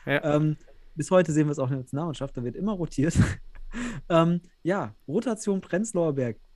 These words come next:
Speaker 2: geiler Name. Und Berolina Stralau,
Speaker 1: Ja.
Speaker 2: auch geil.
Speaker 1: Die muss auch mal
Speaker 2: Also
Speaker 1: suchen
Speaker 2: ich
Speaker 1: hier.
Speaker 2: finde die Namen genial, schon mal. Hier
Speaker 1: Die
Speaker 2: die
Speaker 1: Namen
Speaker 2: von den
Speaker 1: sind
Speaker 2: letzten
Speaker 1: wirklich
Speaker 2: Jahren.
Speaker 1: auch ein bisschen attraktiver oder,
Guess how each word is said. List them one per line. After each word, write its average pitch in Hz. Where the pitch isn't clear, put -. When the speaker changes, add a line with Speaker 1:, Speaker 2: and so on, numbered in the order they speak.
Speaker 2:
geiler 139
Name. 107
Und 180
Berolina 214
Stralau, 120
Speaker 1:
Ja. 147
Speaker 2:
auch 143
geil. -
Speaker 1:
Die -
muss 147
auch -
mal 147
Speaker 2:
Also 147
Speaker 1:
suchen 131
Speaker 2:
ich 135
Speaker 1:
hier. 143
Speaker 2:
finde 147
die 127
Namen 165
genial, 123
schon -
mal. 110
Hier 123
Speaker 1:
Die 143
Speaker 2:
die -
Speaker 1:
Namen 190
Speaker 2:
von -
den -
Speaker 1:
sind 262
Speaker 2:
letzten 202
Speaker 1:
wirklich 156
Speaker 2:
Jahren. -
Speaker 1:
auch 180
ein 185
bisschen 165
attraktiver 185
oder, 143